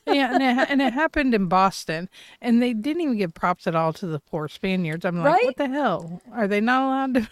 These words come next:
Speaker 2: No, you're right. Well, and,
Speaker 1: Who,
Speaker 2: you know,
Speaker 1: what, look how
Speaker 2: why?
Speaker 1: many people,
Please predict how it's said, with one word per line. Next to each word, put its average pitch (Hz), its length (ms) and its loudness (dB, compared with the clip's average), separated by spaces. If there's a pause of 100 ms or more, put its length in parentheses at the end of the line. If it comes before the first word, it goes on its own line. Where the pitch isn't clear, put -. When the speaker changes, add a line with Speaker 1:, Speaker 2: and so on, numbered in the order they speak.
Speaker 2:
No, 269 80 4
you're 247 160 2
right. 285 400 4
Well, 262 160 4
and, 302 140 6
Speaker 1:
Who, 403 160 8 (260)
Speaker 2:
you 247 100 0
know, 220 120 4
Speaker 1:
what, 381 160 4 (240)
look 233 340 0
how 269 140 4
Speaker 2:
why? 403 60 4
Speaker 1:
many 403 180 2
people, 285 600 2